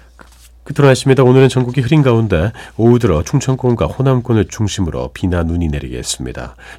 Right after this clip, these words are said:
예상 강수량은 전국이 일 밀리미터 안팎, 예상 적설량은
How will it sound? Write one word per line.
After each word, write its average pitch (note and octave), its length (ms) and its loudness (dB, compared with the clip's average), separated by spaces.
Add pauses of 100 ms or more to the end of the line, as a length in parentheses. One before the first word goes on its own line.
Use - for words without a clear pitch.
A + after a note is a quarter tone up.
(100)
예상 F2+ 260 -2
강수량은 D#2+ 580 -4
전국이 D#2+ 380 -6
일 F2 180 0
밀리미터 F#2+ 480 0
안팎, D#2 440 -6 (240)
예상 G#2 560 -4
적설량은 G2 680 -4